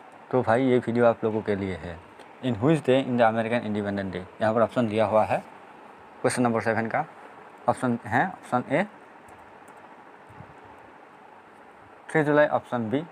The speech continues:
सिक्स जुलाई, ऑप्शन सी फ़ोर जुलाई, ऑप्शन डी नाइन जुलाई। सही आंसर जो होगा होगा ऑप्शन सी फ़ोर जुलाई। फ़ोर जुलाई का जो दिन है वो अमेरिका का इंडिपेंडेंस डे मनाया जाता है, ठीक है।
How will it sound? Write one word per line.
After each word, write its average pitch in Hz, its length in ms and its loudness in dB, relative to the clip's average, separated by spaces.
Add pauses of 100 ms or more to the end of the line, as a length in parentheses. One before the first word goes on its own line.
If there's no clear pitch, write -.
(140)
सिक्स 143 160 -6
जुलाई, 143 200 2
ऑप्शन 113 360 -8
सी 143 200 -4 (120)
फ़ोर 131 220 2 (140)
जुलाई, 120 260 0 (100)
ऑप्शन 107 400 -6
डी 123 120 2
नाइन 120 280 4
जुलाई। 98 240 -6
सही 139 200 2
आंसर 135 240 0
जो 120 120 4
होगा 120 180 4
होगा 117 300 4
ऑप्शन 147 380 0
सी 113 240 -2 (140)
फ़ोर 135 140 4
जुलाई। 95 240 -8 (760)
फ़ोर 151 180 4
जुलाई 139 280 0
का 135 260 0 (360)
जो 117 200 -2
दिन 123 200 0
है 147 300 -4
वो 120 100 2 (100)
अमेरिका 127 380 -2
का 139 80 -2
इंडिपेंडेंस 117 640 0 (240)
डे 101 200 0 (240)
मनाया 101 360 -2
जाता 90 380 -4
है, 82 180 -6 (360)
ठीक - 160 -2
है। 139 120 0